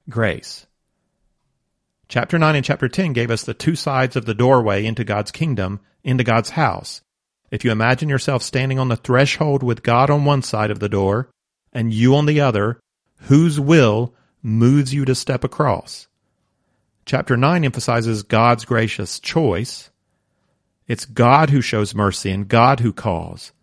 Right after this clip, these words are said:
Chapter ten then emphasizes the human side,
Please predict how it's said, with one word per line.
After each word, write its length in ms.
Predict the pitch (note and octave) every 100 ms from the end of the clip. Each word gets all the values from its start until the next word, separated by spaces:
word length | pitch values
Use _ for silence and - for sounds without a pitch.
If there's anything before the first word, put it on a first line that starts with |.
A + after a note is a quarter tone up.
| _ _ _ _ _ _
Chapter 280 | - D3 C3+
ten 240 | - A#3
then 160 | E3 B2+
emphasizes 560 | B2+ C3 - C3 B2+
the 80 | C3
human 300 | C3 G#3 C3
side, 360 | - F#2+ -